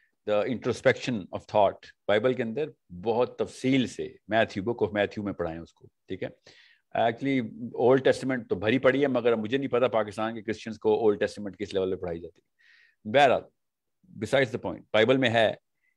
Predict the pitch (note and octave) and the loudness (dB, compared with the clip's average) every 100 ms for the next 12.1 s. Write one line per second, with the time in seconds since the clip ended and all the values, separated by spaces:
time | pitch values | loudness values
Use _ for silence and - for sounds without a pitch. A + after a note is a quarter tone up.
0 | _ - D3+ C3 D3 - C3 - B2 B2 | _ -10 -6 -2 -2 0 -2 -2 -6 -2
1 | C3 G#2+ G#2+ C3 - B2+ B2+ A#2 A#2+ B2+ | 0 -2 -6 -12 -8 -4 2 2 2 4
2 | B2 A#2 - A#2+ A2+ A#2 C3 A2+ B2 A2+ | 4 2 0 -2 4 4 4 -2 -6 -4
3 | A2+ D3+ - A2 G2 F#2+ F2+ A2+ A2+ G#2+ | -2 -2 -2 -4 -6 -6 -8 -2 -2 2
4 | B2 B2+ D3 C#3+ C#3 A2 G2+ F#2+ F#2 - | 4 6 4 0 -4 -4 -2 -2 -6 -6
5 | A#2 A#2+ A#2 F#2 F#2 E2+ F#2+ A#2 A2 A2 | 2 2 2 -4 -8 -12 -8 -8 -6 -2
6 | G#2+ A#2 A#2+ G#2+ A#2+ A2 F2+ E2+ D#2 G2+ | 2 2 -2 -8 -6 -4 -2 -4 -2 0
7 | A#2+ A2 G#2+ A2+ G#2+ A#2 C#3 E2+ - _ | 0 4 4 4 2 -4 -4 -6 -12 _
8 | - C3+ C#3+ C#3+ C#3 C3+ B2+ B2 - _ | -16 -6 -4 0 2 2 2 -2 -10 _
9 | _ - A#2 A2+ A#2+ - F3 - A3 A3+ | _ -2 -2 0 -2 -2 -2 0 -2 -2
10 | G#3+ F#3+ F3 F#3+ F3 D3+ C#3+ C3+ G2 - | 2 4 4 2 4 4 4 2 -4 -6
11 | C3 C3+ A#2 B2 B2 C#3+ D#3 E3 C#3+ G#2+ | -4 -2 -2 0 0 0 -4 -4 -2 -2
12 | G2 | -4